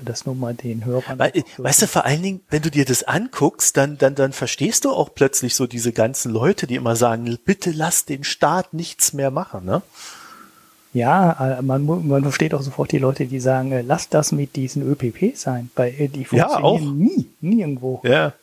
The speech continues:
Speaker 1: Na, ich hatte mal auch vor ganz, äh, ich hatte auch mal ganz kurz in Slack dieses Carillion-Thema da eingetragen aus, äh, Großbritannien,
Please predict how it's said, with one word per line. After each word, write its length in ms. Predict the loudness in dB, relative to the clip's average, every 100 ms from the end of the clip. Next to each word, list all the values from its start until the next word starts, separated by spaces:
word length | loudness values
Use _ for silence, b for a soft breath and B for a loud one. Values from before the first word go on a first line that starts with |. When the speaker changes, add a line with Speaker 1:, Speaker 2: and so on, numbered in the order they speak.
| _ _ _ _
Speaker 1:
Na, 120 | -6
ich 140 | 0
hatte 180 | 2 2
mal 180 | 2 2
auch 160 | 2 0
vor 220 | 0 2
ganz, 340 | 0 -2 -2
äh, 100 | -2
ich 120 | 0
hatte 160 | 0 2
auch 80 | 2
mal 160 | 2
ganz 180 | 0 -2
kurz 240 | -2 -2 0
in 120 | -2
Slack 300 | 0 -2 -2
dieses 340 | -2 0 0
Carillion-Thema 920 | 2 2 4 2 2 0 0 0 0
da 140 | -2 -2
eingetragen 720 | -2 -2 -2 -2 -4 -4 -10 -6
aus, 360 | -2 -2 -2 -4
äh, 140 | -4 -2
Großbritannien, 800 | 0 0 0 2 4 4 2 0